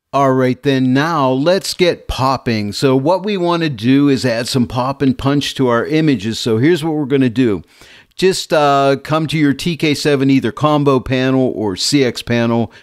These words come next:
whichever one you choose. They're both the same, they just look a little different.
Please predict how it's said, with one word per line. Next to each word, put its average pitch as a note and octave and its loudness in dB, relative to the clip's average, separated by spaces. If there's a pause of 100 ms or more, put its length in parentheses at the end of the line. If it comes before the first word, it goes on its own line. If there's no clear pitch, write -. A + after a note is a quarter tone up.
whichever A#2+ -4
one A2+ -2
you A2 0
choose. A2+ 0
They're C#3 0
both F3+ -2
the D#3+ -8
same, C#3+ 2
they B2 4
just A2+ -4
look B2 -2
a A2 -2
little G2 2
different. E2+ -6